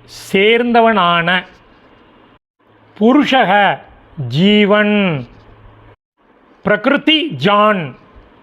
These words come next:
இயற்கையிலிருந்து தோன்றிய. குணான்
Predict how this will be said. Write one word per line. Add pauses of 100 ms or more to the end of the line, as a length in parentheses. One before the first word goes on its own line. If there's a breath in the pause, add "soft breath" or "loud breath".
(680)
இயற்கையிலிருந்து (440)
தோன்றிய. (1200)
குணான்